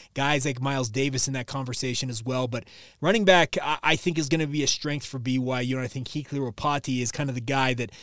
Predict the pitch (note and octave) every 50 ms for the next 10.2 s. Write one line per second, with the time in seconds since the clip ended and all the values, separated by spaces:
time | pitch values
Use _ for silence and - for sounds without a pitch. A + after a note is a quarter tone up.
0 | - - - - - F#3+ A#3 A3 A3+ B3 A#3 - A#3+ A3 - G3 G#3+ G3+ - F#3
1 | E3 F#3+ D#3 A#2+ A2 C3 C3+ E3+ - - C#3 - - G#3 G3 C#3 C3+ F3 F#3+ -
2 | - C#3+ - - B2+ A2 F#2 E2 - - _ - D3+ D3 - D#3+ E3 E3 D3+ E3+
3 | D#3+ D3+ C#3 C#3 D3 D3+ - C#3 C#3 C3+ C3 A#2+ G#2+ C3+ C3+ C3+ B2+ B2+ C3+ C#3+
4 | C3+ D3 D#3 E3 D#3 B2+ - C3+ - - D#3 D3 D3+ D3 C3+ C3+ B2+ B2+ D3 D#3+
5 | D#3 D3 C3+ C3 A2 A#2+ C3+ C#3+ C#3+ D3+ B2 C3 A#2+ - D3 D#3 C#3+ C3+ C#3+ D#3+
6 | F#3 F#3+ - F3 D#3 C#3 D3 C3 B2+ B2+ D3 D#3+ D#3 - - A#2 G2 - - -
7 | - - - - D3+ D#3 C#3 - - - - G3 F#3+ F#3+ G3 F#3+ F#3+ F3+ D#3 C#3+
8 | D#3 - - E3 E3+ E3+ D3+ - - E3 D#3+ C3+ C3 A#2+ G#2+ A#2+ C#3+ D3 D#3+ E3+
9 | - - - D3 B2+ A2+ G#2+ G#2+ B2 A#2+ A#2+ A#2 G#2+ C3 B2 A#2+ A#2 C3 B2+ B2
10 | A#2+ G#2+ G2